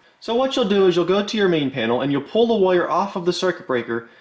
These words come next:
uh, for the circuit you wish to switch the transfer switch. You'll take the red wire and you'll connect it to that circuit breaker.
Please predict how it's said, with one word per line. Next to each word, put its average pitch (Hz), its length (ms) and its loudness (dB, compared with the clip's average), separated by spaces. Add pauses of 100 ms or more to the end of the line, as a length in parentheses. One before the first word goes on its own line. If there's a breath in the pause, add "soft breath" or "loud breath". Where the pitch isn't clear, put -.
(360 loud breath)
uh, 117 180 -4
for 151 160 0
the 135 100 2
circuit 196 480 0
you 180 100 4
wish 170 240 2
to 165 80 -6
switch 156 360 -4
the 160 80 -4
transfer 117 420 -4
switch. - 380 -8 (320)
You'll 156 180 -2
take 156 400 0
the 139 140 2
red 208 260 0
wire 156 400 0 (100)
and 156 140 -2
you'll 151 100 -2
connect 214 400 -2
it - 140 -2
to 175 260 4
that 156 220 -2
circuit 127 320 -4
breaker. 113 420 -4